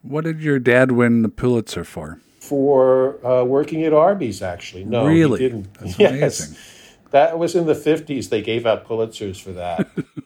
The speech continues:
Speaker 2: He won for Best International Reporting in nineteen fifty-six for a series of interviews with, uh, Khrushchev.
Speaker 1: Wow.
Speaker 2: Yeah.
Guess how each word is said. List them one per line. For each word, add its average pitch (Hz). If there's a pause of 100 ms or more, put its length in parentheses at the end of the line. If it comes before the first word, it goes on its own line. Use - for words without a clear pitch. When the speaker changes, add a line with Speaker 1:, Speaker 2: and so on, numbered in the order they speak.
(580)
Speaker 2:
He 165
won 165
for 147
Best 147
International 135
Reporting 113
in 107
nineteen 120
fifty-six -
for 95
a 98
series 110
of 101
interviews 98
with, 92
uh, 85
Khrushchev. 120 (520)
Speaker 1:
Wow. 101 (580)
Speaker 2:
Yeah. 90